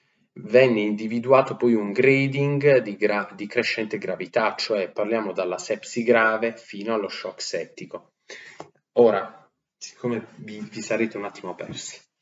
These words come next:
abbiamo un'infezione localizzata, no?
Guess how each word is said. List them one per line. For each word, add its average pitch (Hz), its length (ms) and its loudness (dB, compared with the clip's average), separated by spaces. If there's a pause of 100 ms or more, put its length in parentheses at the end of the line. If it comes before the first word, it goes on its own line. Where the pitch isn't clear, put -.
(840)
abbiamo 131 320 4
un'infezione 117 540 0
localizzata, 90 760 -6
no? 131 280 -6